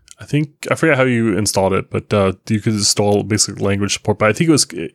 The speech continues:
because it int-, had intended you, for you to do, like, Iron Python. And so it has some support for kind of doing Python syntax highlighting. But really, ultimately, at the end of the day, I was just using a big Visual Studio just for color, you know, some basic color coding for Python.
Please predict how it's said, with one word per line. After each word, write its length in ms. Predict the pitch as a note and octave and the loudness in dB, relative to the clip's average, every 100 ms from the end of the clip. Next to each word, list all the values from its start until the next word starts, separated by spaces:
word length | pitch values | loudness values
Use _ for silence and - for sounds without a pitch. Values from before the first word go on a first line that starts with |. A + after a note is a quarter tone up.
| _ - - | _ -20 -8
because 260 | A2+ B2 G#2+ | -2 0 2
it 100 | G#2 | 0
int-, 200 | A2 G#2 | 0 0
had 220 | A#2+ G#2+ | 0 0
intended 500 | G#2+ G2+ - A2 A2 | 0 0 0 0 0
you, 80 | A2+ | -4
for 160 | - | -2
you 80 | A2 | -2
to 120 | G#2 | 0
do, 80 | G#2 | 0
like, 140 | G2+ - | 0 -2
Iron 260 | F#2 G2 | -6 -6
Python. 440 | G2 G#2+ A2 G#2+ G#2+ - - - - _ | -4 -2 0 -2 -4 -12 -20 -20 -20 _
And 160 | - G#2 | -4 -2
so 200 | - G#2 | 2 2
it 60 | F#2+ | 2
has 140 | G2+ | 0
some 100 | G#2 | 0
support 400 | - G#2 G#2+ G2+ | -2 -2 0 0
for 300 | - G#2+ G2+ | 2 2 2
kind 260 | - G#2+ G2+ | 0 -4 -2
of 160 | G#2 | -2
doing 260 | G#2 G#2 G2+ | -2 -2 -2
Python 500 | - G#2 G#2+ G2+ G2+ | -4 -2 0 -2 -4
syntax 480 | - - G2 A2 - | -4 -4 -2 -2 -2
highlighting. 420 | B2 A2 A2+ B2+ - - - - | -2 0 0 -2 -8 -20 -14 0
But 120 | A#2+ | 4
really, 220 | C3 A#2 | 6 4
ultimately, 380 | G#2+ A#2 A#2 G#2 | 2 2 2 2
at 100 | G2 | 2
the 60 | |
end 140 | G#2 G2+ | 0 2
of 60 | |
the 80 | G2+ | 0
day, 40 | G2+ | 2
I 60 | |
was 140 | G2+ G#2 | 0 -2
just 160 | G2 | -2
using 300 | A2+ G#2 G2+ - | 0 0 -2 -6
a 60 | G#2+ | -6
big 320 | G2+ G#2+ G#2+ | 0 0 -2
Visual 360 | G2+ G2 A2 | -2 0 0
Studio 420 | G2+ A2+ G#2 G2 F#2+ | 0 0 0 0 -2
just 160 | - | -6
for 240 | - G2 G2 - | -2 -2 -2 -8
color, 400 | - G2+ G2 F#2+ _ - | -2 0 0 -2 _ -16
you 120 | - | -8
know, 80 | G2 | -4
some 300 | F2 A2 G2+ | -2 0 -2
basic 540 | F#2+ G2+ G#2 G2+ F#2+ - | -2 0 0 -2 -6 -4
color 280 | G#2+ G2 | -2 0
coding 340 | F#2+ G2+ F#2+ F#2+ | 0 -4 -4 -8
for 160 | - | -8
Python. 420 | - G2+ - G2+ | -6 -6 -6 -12